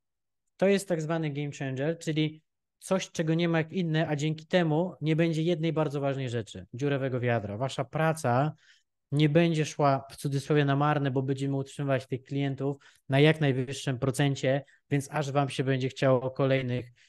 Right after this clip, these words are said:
klientów tutaj rejestrować do sklepu internetowego. Więc ja nie będę tego przewijał raz jeszcze, bo Mateusz miał przyjemność o tym powiedzieć. Oczywiście nagrody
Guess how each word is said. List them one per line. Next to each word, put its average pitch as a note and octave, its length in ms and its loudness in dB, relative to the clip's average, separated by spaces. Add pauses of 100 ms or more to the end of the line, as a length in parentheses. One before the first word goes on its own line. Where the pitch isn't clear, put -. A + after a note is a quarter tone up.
(120)
klientów B2+ 420 -4
tutaj B2 300 0
rejestrować B2 520 2
do A#2+ 60 2
sklepu A#2+ 380 -2
internetowego. G#2+ 960 -8 (420)
Więc C#3+ 140 0
ja D#3 100 6
nie D#3 100 6
będę C#3+ 200 4
tego C3+ 160 4
przewijał C3+ 460 4
raz B2 180 0
jeszcze, F3 260 -4
bo C3 100 -4
Mateusz C3+ 380 -2
miał C3 120 -6
przyjemność C3+ 420 -4
o C3+ 60 -4
tym B2+ 140 -8
powiedzieć. D3 540 -2 (300)
Oczywiście E3+ 520 0
nagrody C3+ 560 2